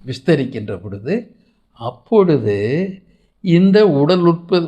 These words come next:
உடல் உழைப்பின் மூலம் தொழில் உற்பத்தி செய்பவர்களை தங்கள் கட்டுப்பாட்டின் கீழ் கொண்டு வருகின்ற பொழுது அந்த பிரிவினரை சூத்திரர் என்று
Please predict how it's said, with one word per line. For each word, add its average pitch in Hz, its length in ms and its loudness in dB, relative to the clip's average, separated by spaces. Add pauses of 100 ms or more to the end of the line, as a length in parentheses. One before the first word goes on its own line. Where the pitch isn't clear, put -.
உடல் 160 360 2
உழைப்பின் 143 540 0
மூலம் 147 480 0
தொழில் 160 340 2
உற்பத்தி 139 480 -4
செய்பவர்களை 107 920 -10 (1120)
தங்கள் 156 380 2 (1200)
கட்டுப்பாட்டின் 156 760 0
கீழ் 208 280 -4
கொண்டு 139 260 -2
வருகின்ற 117 460 -4
பொழுது 95 380 -10 (220)
அந்த 202 380 0
பிரிவினரை 113 760 -8 (960)
சூத்திரர் 190 880 2
என்று 139 380 0